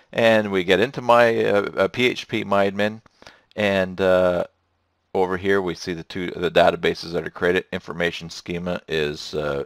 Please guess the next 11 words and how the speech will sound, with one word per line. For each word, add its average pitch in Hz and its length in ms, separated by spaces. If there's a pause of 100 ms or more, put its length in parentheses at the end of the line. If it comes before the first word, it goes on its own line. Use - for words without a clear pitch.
(400)
included. 78 560
To, 78 380
it 82 180
needs 85 200
to - 100
be 82 160
there 98 260 (560)
for, 80 500
uh, 80 220 (100)
i-, 82 180
in 82 300